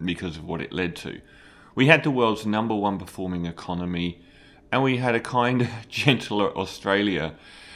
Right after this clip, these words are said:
And the press managed to turn the carbon tax and the deficit, which they haven't spoken about for nine years while it trebled. Mark my words, they will be speaking about it tomorrow.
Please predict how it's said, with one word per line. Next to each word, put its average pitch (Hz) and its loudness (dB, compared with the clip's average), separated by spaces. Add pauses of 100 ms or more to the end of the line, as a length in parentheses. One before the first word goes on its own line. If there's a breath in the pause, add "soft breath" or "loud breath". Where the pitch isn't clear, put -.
(340 loud breath)
And 123 6 (240)
the 107 2
press 151 -2 (220)
managed 123 0
to 107 -10
turn 104 -2 (640)
the 104 0
carbon 117 2
tax - -6 (180)
and 98 2
the 98 0
deficit, 110 -2
which - -4
they 90 -2
haven't 117 -6
spoken 117 -4
about 82 -6
for 95 -8
nine 113 0
years 113 -2
while 92 -4
it - -10
trebled. 85 -2 (640 loud breath)
Mark 120 6
my 127 4
words, 127 4 (240 loud breath)
they 101 6
will 117 6
be 120 2
speaking 135 0
about 156 4
it 160 0
tomorrow. 127 6